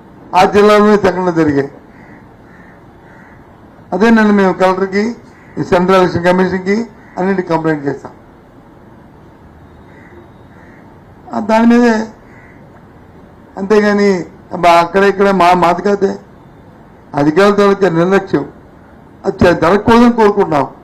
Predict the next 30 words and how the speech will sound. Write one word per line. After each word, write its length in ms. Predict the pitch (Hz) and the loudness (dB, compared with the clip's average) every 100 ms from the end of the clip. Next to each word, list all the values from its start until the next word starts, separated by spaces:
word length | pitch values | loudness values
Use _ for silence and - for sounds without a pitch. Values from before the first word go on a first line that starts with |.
| - - - | -20 -20 -6
అందుకే 220 | 160 208 | -2 0
కదా 140 | 214 202 | 0 0
ఇప్పుడు 160 | 190 | 0
ఏం 100 | 196 202 | 2 0
చెప్పాను 260 | 202 202 | 0 -2
ఇప్పుడు 180 | 196 196 | -4 -6
నేను, 180 | 196 196 202 - - - - - - - - - 156 | -6 -8 -12 -18 -20 -20 -20 -20 -20 -20 -20 -12 -6
నిన్న 180 | 175 196 160 - - | -2 0 -2 -6 -8
వైజాగ్లో 460 | 156 170 190 202 202 | -4 0 2 2 2
ఒక 80 | 175 170 | 0 -4
సంఘటన 260 | 175 196 185 | -4 -2 0
జరిగిందని, 500 | 180 180 180 170 170 233 - - - - - - - - - - - - - - - - - - | 0 0 0 0 0 -4 -8 -20 -20 -20 -20 -20 -20 -20 -20 -20 -20 -20 -20 -20 -20 -20 -10 -4
అది 140 | 165 196 | -4 -2
కక్షలతో 420 | 160 160 214 190 196 | -4 -2 -2 0 0
కా-, 220 | 190 180 143 - - | 2 0 -2 -8 -4
అది 160 | 180 180 135 - - - | -2 -2 -4 -10 -20 -12
బ-, 280 | 160 143 123 - - | -8 -6 -8 -10 -4
రాజకీయ 340 | 143 180 180 208 190 | 0 2 2 2 2
కక్షలతో 380 | 180 196 - 185 165 | 2 2 2 0 2
కాదని 320 | 156 185 208 196 | 2 4 4 4
నా 80 | |
అభిప్రాయం. 400 | 180 175 170 185 185 | 2 2 2 0 0
ఒకవేళ 240 | 190 196 185 - - - - - - - - | 2 2 2 -4 -18 -20 -20 -20 -20 -20 -4
అది 140 | 185 190 | 0 2
రాజకీయ, 340 | 175 190 196 214 208 190 175 | 2 2 2 2 2 4 2
రాజకీయాలతో 440 | 180 202 196 196 190 | 2 2 2 2 2
జరిగితే 220 | 185 190 185 | 2 2 0
మాత్రం 260 | 180 226 214 - - | 0 -2 -6 -8 -4
పోలీసు 260 | 185 208 180 | 0 0 0
ఉపేక్షించొద్దు, 760 | 170 190 190 175 165 165 - | 0 0 0 -2 -2 0 2